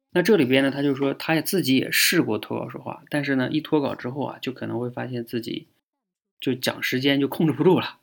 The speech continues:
或者是偏离主题了，讲了一些废话呀，等等等等的。他的问题就是如何在这种临场的脱稿的情况下，还能更好的控制住自己讲话的时间。那这个问题呢，我的建议是这样的哈，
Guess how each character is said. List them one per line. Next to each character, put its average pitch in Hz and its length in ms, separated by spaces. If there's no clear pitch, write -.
或 139 140
者 117 140
是 120 420
偏 - 180
离 151 100
主 127 160
题 - 200
了， - 320
讲 - 120
了 117 120
一 - 20
些 139 160
废 165 220
话 139 240
呀， - 180
等 - 140
等 127 100
等 - 140
等 - 120
的。 170 80
他 143 140
的 139 100
问 151 160
题 131 100
就 131 100
是 123 40
如 120 180
何 143 200
在 135 80
这 135 60
种 120 220
临 113 200
场 - 320
的 - 100
脱 139 220
稿 131 120
的 - 100
情 - 140
况 - 160
下， - 220
还 - 160
能 123 120
更 147 200
好 - 200
的 98 100
控 151 300
制 120 100
住 113 140
自 113 160
己 - 160
讲 - 180
话 117 140
的 110 80
时 - 240
间。 120 300
那 185 80
这 214 180
个 175 120
问 147 180
题 - 180
呢， 113 140
我 110 140
的 107 100
建 143 240
议 123 60
是 123 160
这 156 100
样 - 140
的 - 100
哈， - 220